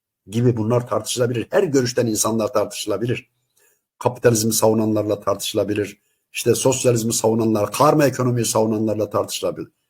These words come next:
Ama sizin boğazınıza ip takıp size altı yüzlü yıllara tarihin karanlık sayfalarına çekmeye çalışanla neyi tartışacaksınız?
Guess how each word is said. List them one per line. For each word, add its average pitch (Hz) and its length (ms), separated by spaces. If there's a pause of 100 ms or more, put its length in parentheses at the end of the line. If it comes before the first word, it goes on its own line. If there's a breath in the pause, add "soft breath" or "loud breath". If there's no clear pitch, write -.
(200)
Ama 123 280
sizin 120 480
boğazınıza 120 460
ip 123 220
takıp 127 260
size - 220
altı 113 360
yüzlü 127 200
yıllara 120 520 (1600)
tarihin 117 440
karanlık 120 540
sayfalarına 123 760 (1000)
çekmeye 123 460
çalışanla 120 460
neyi 120 220
tartışacaksınız? - 800